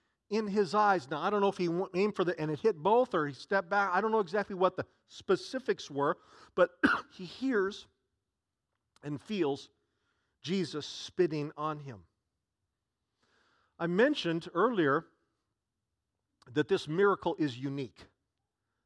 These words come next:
This is the only time that Jesus ever spit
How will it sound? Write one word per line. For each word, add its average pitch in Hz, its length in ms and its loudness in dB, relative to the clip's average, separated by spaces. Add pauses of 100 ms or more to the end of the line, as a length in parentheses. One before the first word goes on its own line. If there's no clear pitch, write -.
This 147 100 -10
is 143 60 -8
the 190 100 6
only 262 180 4
time 151 400 -2 (960)
that 151 120 0
Jesus 175 640 -2
ever 190 260 2
spit - 580 -2